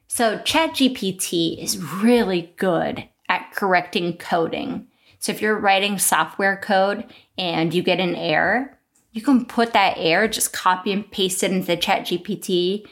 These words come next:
For some reason, I'm always very kind to my Chat G P T agent. I say, "Please correct this error for me." <laughs> And I'll say that, and it will spit back out to me the corrected code,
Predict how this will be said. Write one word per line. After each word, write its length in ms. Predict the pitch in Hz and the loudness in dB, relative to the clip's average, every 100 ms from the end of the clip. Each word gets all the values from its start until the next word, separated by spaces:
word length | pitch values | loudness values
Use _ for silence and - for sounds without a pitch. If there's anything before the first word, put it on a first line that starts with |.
| - | -6
For 100 | 233 | -2
some 220 | 269 247 | 0 2
reason, 280 | 226 220 190 | 2 0 0
I'm 140 | 185 | 0
always 200 | 175 180 | 0 0
very 160 | 185 175 | -2 -2
kind 420 | - 180 165 165 | -2 0 0 -2
to 60 | 170 | -2
my 160 | 165 | -2
Chat 320 | 160 - - | -2 -2 -2
G 100 | 170 | -2
P 160 | 165 208 | -4 -4
T 240 | 214 170 | -2 0
agent. 320 | 165 165 160 160 | 0 0 -2 -4
I 60 | |
say, 180 | 185 208 | -4 -4
"Please 320 | 208 302 269 | -2 0 0
correct 400 | - 170 165 - | 0 0 0 -2
this 220 | 185 180 | -4 -2
error 200 | 175 170 | 0 -2
for 160 | 165 175 | 0 0
me." 280 | 165 330 - | 2 2 0
<laughs> 40 | - - - - - - - | -6 -16 -16 -14 -12 -10 -2
And 360 | 214 190 185 185 | 0 2 0 2
I'll 220 | 185 185 | 2 2
say 180 | 247 226 | 2 4
that, 260 | 202 - | 4 2
and 440 | 185 185 170 165 - | -2 0 0 0 -2
it 380 | 185 - - _ _ _ | -2 -4 -10 _ _ _
will 180 | 196 170 | -4 -2
spit 420 | 180 - 294 208 | -2 0 0 2
back 240 | 196 196 - | 2 2 2
out 240 | 185 180 | 2 0
to 120 | - 190 | -4 -2
me 120 | 170 | -2
the 120 | 175 | -2
corrected 520 | - 196 185 214 - | 0 0 0 -4 -6
code, 440 | - 170 170 220 | -2 0 0 -2